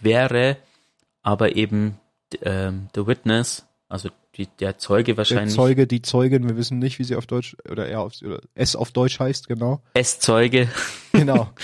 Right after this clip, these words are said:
Speaker 1: <laughs>
Speaker 2: Wurde halt
Speaker 1: Das
Speaker 2: praktisch
Speaker 1: Zeuge.
Speaker 2: davon betrogen, darum betrogen, um das erleuchtet oder erwählt werden,
Speaker 1: Genau.
Speaker 2: sondern hat ihnen halt vorher ein,
Speaker 1: Die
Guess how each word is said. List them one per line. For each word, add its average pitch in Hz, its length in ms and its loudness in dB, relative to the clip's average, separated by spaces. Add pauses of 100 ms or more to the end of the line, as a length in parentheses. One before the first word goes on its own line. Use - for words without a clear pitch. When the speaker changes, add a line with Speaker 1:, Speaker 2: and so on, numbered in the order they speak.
Speaker 1:
<laughs> - 240 -10
Speaker 2:
Wurde 139 220 4
halt 127 120 4
Speaker 1:
Das 120 60 0
Speaker 2:
praktisch 139 260 2
Speaker 1:
Zeuge. 113 100 2
Speaker 2:
davon 135 340 2
betrogen, 120 800 2
darum 123 280 2
betrogen, 120 600 2
um 113 180 -4
das 113 320 0
erleuchtet 113 540 0
oder 107 180 -2
erwählt 110 480 -2
werden, 110 300 0
Speaker 1:
Genau. 110 100 -2
Speaker 2:
sondern 110 240 -2
hat 110 180 -4
ihnen 110 260 -6
halt 110 320 -4 (680)
vorher 131 460 2
ein, 127 120 2
Speaker 1:
Die 120 100 2